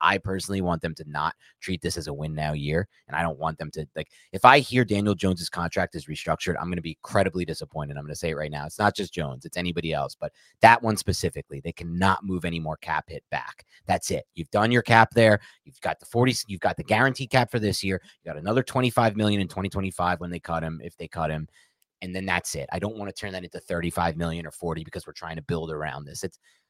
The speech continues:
we see what we have, and that's it. But the will, the swing I'm willing to make, Nick, is on the offensive line, because that doesn't, it doesn't matter who's in at quarterback or what your,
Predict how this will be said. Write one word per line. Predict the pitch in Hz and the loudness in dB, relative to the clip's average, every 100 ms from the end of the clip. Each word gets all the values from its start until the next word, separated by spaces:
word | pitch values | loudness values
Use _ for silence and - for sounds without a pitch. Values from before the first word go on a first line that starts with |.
| - | -2
we | 104 | 2
see | - 139 | 4 6
what | 151 | 6
we | 151 | 6
have, | 127 113 107 95 | 6 6 4 0
and | 92 | -6
that's | 92 87 - | -4 -4 -6
it. | 73 - - | -10 -4 4
But | 107 - _ _ _ _ _ 110 | 4 4 _ _ _ _ _ 2
the | 160 | 2
will, | 156 180 202 | 6 8 8
the | 160 | 4
swing | - 233 214 | 0 0 2
I'm | 165 | 4
willing | 170 156 | 4 4
to | 104 | 2
make, | 107 101 | 2 2
Nick, | 87 85 | -2 -6
is | 85 90 | -6 -4
on | 90 | -2
the | |
offensive | 90 85 80 78 | 0 0 -2 -6
line, | 80 78 | -6 -6
because | 80 95 | -6 2
that | 139 156 | 4 4
doesn't, | 151 151 | 0 -2
it | 123 | 2
doesn't | 170 170 | 2 4
matter | 160 | 4
who's | 113 131 139 | 4 0 0
in | 131 | 0
at | 120 | -2
quarterback | 104 107 98 95 | -2 0 0 -2
or | 85 | 0
what | 82 107 | 0 0
your, | 104 | -2